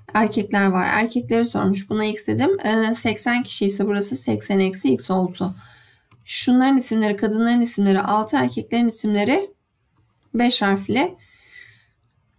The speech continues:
Dört yüz kırk üç tane harf kullanılmış. O zaman şöyle diyorum. Bunu altı ile çarptım. Altı, sekiz, kırk sekiz. Yanına sıfır attım. Dört yüz seksen eksi altı x artı beş x eşittir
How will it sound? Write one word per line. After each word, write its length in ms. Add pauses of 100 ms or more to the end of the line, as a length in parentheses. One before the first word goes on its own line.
Dört 220
yüz 120
kırk 260
üç 140
tane 220
harf 420
kullanılmış. 680
O 80
zaman 240
şöyle 320
diyorum. 280
Bunu 220
altı 200
ile 160
çarptım. 480
Altı, 320
sekiz, 280
kırk 220
sekiz. 360
Yanına 260
sıfır 280
attım. 400
Dört 240
yüz 100
seksen 360
eksi 260
altı 360
x 200
artı 340
beş 240
x 240
eşittir 640